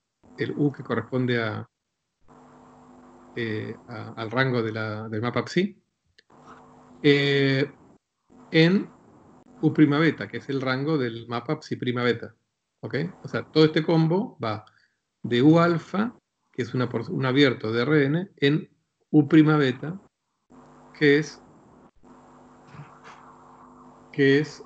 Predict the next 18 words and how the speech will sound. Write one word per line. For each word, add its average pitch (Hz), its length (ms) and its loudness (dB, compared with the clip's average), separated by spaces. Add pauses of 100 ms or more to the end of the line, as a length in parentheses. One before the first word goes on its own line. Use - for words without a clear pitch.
(140)
una, 127 640 -2
una 131 160 -2
porción 139 320 -2
de 135 100 2
R 120 200 0
N. 104 160 -10 (1120)
Entonces, 135 240 0
de 151 100 4
todo 208 160 4
este 208 220 2
combo, 170 760 -2 (140)
sí 185 260 0
podemos 123 400 -2
decir 135 380 -4 (560)
si 127 260 -2
es 131 180 -2
o 139 60 0
no 135 320 -2